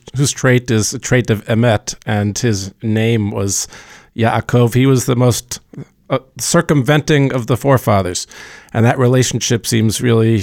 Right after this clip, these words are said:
uh, that being able to connect those two, that the word Arum, Arma can carry both of those meanings is,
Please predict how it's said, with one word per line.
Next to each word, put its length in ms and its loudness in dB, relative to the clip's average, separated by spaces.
uh, 440 2
that 200 -2
being 160 4
able 180 4
to 120 -2
connect 400 0
those 260 2
two, 340 0
that 220 -4
the 80 0
word 240 2
Arum, 560 2
Arma 420 2
can 200 -2
carry 320 0
both 220 -2
of 120 -6
those 200 -2
meanings 460 0
is, 340 -2